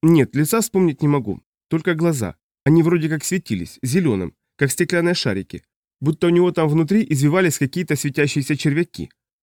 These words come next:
Он, тот с немецким акцентом и глазами, он страшно злился и орал на меня. И я очень испугалась, но они просто растоптали мой телефон, а потом снова меня заперли. Замотали дверь со цепью, да ещё и придвинули стол или что-то другое. И я,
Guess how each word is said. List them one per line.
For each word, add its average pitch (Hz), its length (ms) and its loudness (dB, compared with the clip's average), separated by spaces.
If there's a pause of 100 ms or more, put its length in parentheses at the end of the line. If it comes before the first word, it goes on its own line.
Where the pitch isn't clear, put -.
(140)
Он, 185 580 0
тот 165 220 0
с - 80 -6
немецким 147 420 2
акцентом 139 460 0
и 131 40 0
глазами, 143 500 0 (320)
он 160 220 2
страшно 170 440 -2
злился 156 400 -2
и - 120 -2
орал 160 260 2
на 110 100 2
меня. 101 320 -4 (300)
И 131 100 0
я 147 100 4
очень 156 320 0
испугалась, 165 600 -2 (200)
но 147 100 2
они 208 160 2
просто 165 340 -2
растоптали 139 520 0
мой 131 140 2
телефон, 143 480 -2 (180)
а 123 100 -4
потом 185 260 -2
снова 175 280 0
меня 135 240 2
заперли. 95 520 -6 (420)
Замотали 143 500 2
дверь 131 220 -2
со 151 140 -4
цепью, 147 440 -2
да 131 140 0
ещё 139 240 0
и - 20 0
придвинули 135 480 2
стол 185 300 0
или 131 180 0
что-то 143 300 -4
другое. 113 480 -6 (400)
И 135 80 0
я, 214 200 2